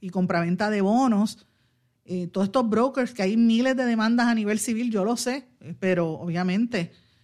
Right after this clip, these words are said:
¿qué ha pasado a nivel público con esa gente? Nada, usted lo ve todavía en las páginas sociales, en los periódicos, como si nada. Es más, los escucha hasta en la radio hablando, como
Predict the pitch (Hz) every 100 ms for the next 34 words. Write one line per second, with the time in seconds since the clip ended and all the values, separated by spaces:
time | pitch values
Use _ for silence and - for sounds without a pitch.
0 | _ _ 113 117 143 185 190 226 233 240
1 | 247 277 294 285 277 277 269 320 302 240
2 | 190 165 127 123 - 170 147 147 233 285
3 | 285 - _ 208 190 190 180 180 175 175
4 | 170 175 175 175 190 185 240 233 240 269
5 | 339 320 262 247 208 190 208 294 339 -
6 | _ _ _ _ _ - 180 185 170 139
7 | 135 220 240 - _ _ _ _ _ 208
8 | 233 320 302 226 240 240 247 269 277 277
9 | 277 302 247 208 214 226 185 185 185 175